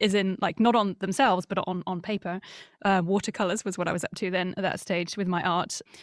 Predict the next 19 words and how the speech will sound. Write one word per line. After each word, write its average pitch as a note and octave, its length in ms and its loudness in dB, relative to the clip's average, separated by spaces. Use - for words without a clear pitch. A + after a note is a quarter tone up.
And G#3 120 -2
then G3 60 0
take, G#3 300 -4
I C#4+ 40 4
think A4+ 160 -2
I B4 60 2
would F#4 100 2
take A#3+ 180 0
them G#3 100 2
back F3 260 0
as G#3 100 -10
well. F#3+ 380 0
I'm F4+ 180 4
sure E4 180 2
there's B3+ 120 2
probably F#3+ 320 0
some F#3 220 -2
jars F3 400 0
of F#3 200 -4